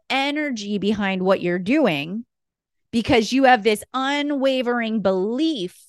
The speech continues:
in what you're doing, you start to become magnetic. You start to become magnetic. Why? Because people are attracted to your positivity. Now, they're attracted to it in a positive and a negative way. So sometimes people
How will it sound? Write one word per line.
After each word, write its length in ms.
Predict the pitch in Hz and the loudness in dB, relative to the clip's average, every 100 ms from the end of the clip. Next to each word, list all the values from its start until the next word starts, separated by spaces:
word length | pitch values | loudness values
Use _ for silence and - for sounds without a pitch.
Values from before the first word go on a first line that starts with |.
| _ _ _ - | _ _ _ -6
in 220 | 240 233 | -4 0
what 200 | 208 - | -2 -2
you're 180 | 202 190 | -6 -4
doing, 560 | 180 170 156 202 247 - _ _ _ | -4 -2 -4 -4 -10 -12 _ _ _
you 360 | 185 196 294 294 | -6 -4 -4 -4
start 320 | - 285 285 | -4 -4 -4
to 80 | 269 | -6
become 600 | 262 208 - 214 208 208 | -6 -4 -2 -2 -2 0
magnetic. 920 | 196 190 185 202 208 196 - - - _ _ _ _ _ _ | 0 0 0 0 2 0 -4 -18 -20 _ _ _ _ _ _
You 160 | 226 254 | 0 0
start 300 | - 302 294 | 2 0 2
to 80 | 254 | 0
become 360 | 247 - 220 | -2 0 2
magnetic. 420 | 208 202 254 320 - | 2 2 2 0 -2
Why? 540 | 185 185 165 185 262 330 - _ | 0 2 4 2 0 -4 -16 _
Because 280 | 240 262 - | 0 0 2
people 340 | 269 359 311 | 0 2 2
are 160 | 233 240 | 2 2
attracted 880 | 208 - - - 214 - - 185 170 | -2 -6 -10 0 0 0 -6 -6 -6
to 100 | - | -10
your 140 | 180 | -8
positivity. 760 | 170 196 165 160 - 233 185 170 | -8 -6 -6 -6 -4 -2 -2 -2
Now, 280 | 214 196 175 | 0 0 0
they're 200 | 202 226 | 2 2
attracted 480 | 202 294 285 294 220 | 2 2 2 0 -6
to 100 | 247 | -4
it 100 | 220 | -2
in 140 | 226 | -2
a 60 | 294 | -4
positive 560 | - 196 180 180 185 - - | 0 0 0 -2 -8 -8 -4
and 220 | 269 233 | -2 -2
a 60 | 170 | -4
negative 360 | 143 151 147 | -6 -6 -8
way. 180 | - - - - - - | -10 -12 -14 -20 -20 2
So 160 | 277 | 4
sometimes 640 | 254 339 381 370 233 220 - | 4 2 2 2 2 0 -8
people 460 | 226 - 175 240 | -8 -4 -2 -2